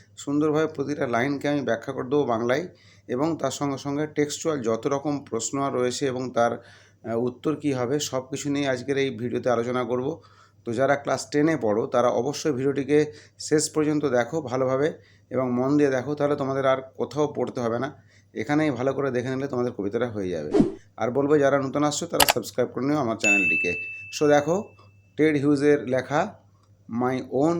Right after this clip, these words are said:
True Family, এই কবিতা কত সুন্দরভাবে কবি মানুষের সঙ্গে প্রকৃতির যে একটা দারুণ সম্পর্ক সেটা ব্যাখ্যা করেছেন। দেখ, "Once I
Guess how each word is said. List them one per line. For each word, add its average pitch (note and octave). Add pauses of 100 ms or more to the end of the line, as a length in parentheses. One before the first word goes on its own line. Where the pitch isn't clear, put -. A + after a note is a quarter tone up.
(140)
True D#3+
Family, F#2 (400)
এই C#3
কবিতা B2 (640)
কত B2+
সুন্দরভাবে C#3+
কবি C#3 (460)
মানুষের C3+
সঙ্গে D3
প্রকৃতির C3+
যে A2+ (680)
একটা A#2
দারুণ A#2+
সম্পর্ক B2+
সেটা B2
ব্যাখ্যা G2
করেছেন। D#2+
দেখ, F2 (380)
"Once G3 (140)
I G3